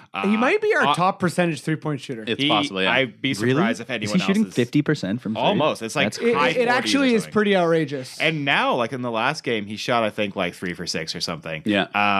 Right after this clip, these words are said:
Speaker 1: Um, but the misses he's,
Speaker 2: He had a
Speaker 1: he's
Speaker 2: pull-up,
Speaker 1: having
Speaker 2: actually.
Speaker 1: Yeah, that was,
Speaker 2: Last game,
Speaker 1: that was
Speaker 2: sorry.
Speaker 1: fun. I don't, did that go in?
Speaker 2: Um,
Speaker 1: Pull-up?
Speaker 2: yeah, he had a pull-up three. Like,
Speaker 1: Wow.
Speaker 2: it wa-, uh, but anyway, sorry.
Speaker 1: Um,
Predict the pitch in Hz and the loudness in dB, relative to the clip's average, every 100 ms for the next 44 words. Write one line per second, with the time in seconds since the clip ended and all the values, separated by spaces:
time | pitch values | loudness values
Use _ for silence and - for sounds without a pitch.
0 | 98 95 113 - - 113 92 107 131 - | 2 0 -4 -4 -2 -2 -2 0 0 0
1 | 190 170 - 175 427 - - 208 226 170 | -2 -2 -4 -2 -2 0 0 2 0 0
2 | 156 196 233 117 113 _ _ _ _ - | 0 0 -4 -8 -14 _ _ _ _ -6
3 | 87 78 123 156 - 135 101 135 90 82 | -4 -2 0 0 -2 -6 -4 -6 -6 -8
4 | 87 113 - 120 151 190 104 85 233 214 | -10 -12 -10 -6 -4 -2 -4 -6 -8 -14
5 | _ _ _ - 165 175 165 147 202 330 | _ _ _ -8 -2 -2 -2 -2 -2 -2
6 | 170 220 220 208 240 233 226 277 151 131 | 0 -2 0 0 0 0 0 0 -2 -6
7 | 135 90 92 165 160 185 170 175 170 147 | -8 -10 -4 -2 0 0 0 0 -2 -6
8 | 131 131 117 - - 120 139 139 139 135 | -8 -12 -14 -20 -6 0 2 4 4 4
9 | 131 120 113 104 | 2 -4 -8 -10